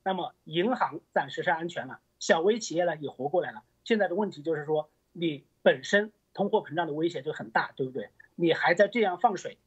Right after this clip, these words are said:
而且财政赤字也很高，你财政部再掏个几千个亿，央行又印这么多钱出来，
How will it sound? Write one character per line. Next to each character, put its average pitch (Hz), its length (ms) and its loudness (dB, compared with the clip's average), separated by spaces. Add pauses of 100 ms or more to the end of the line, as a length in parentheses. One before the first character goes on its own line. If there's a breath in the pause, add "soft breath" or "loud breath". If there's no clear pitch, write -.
(260)
而 185 100 0
且 185 100 0
财 175 200 0
政 214 120 0
赤 220 180 -2
字 180 100 -8
也 156 100 -6
很 113 140 -12
高， 135 220 -4 (120)
你 156 120 -4
财 180 180 2
政 220 160 2
部 214 180 -2
再 190 160 4
掏 175 140 -2
个 175 100 -4
几 143 120 -16
千 151 180 -6
个 165 80 -2
亿， 170 160 -4 (300)
央 208 240 6
行 147 280 -4 (140)
又 190 240 0
印 208 220 0
这 202 100 0
么 156 80 -8
多 151 120 -2
钱 123 220 -10
出 156 140 -2
来， - 160 -6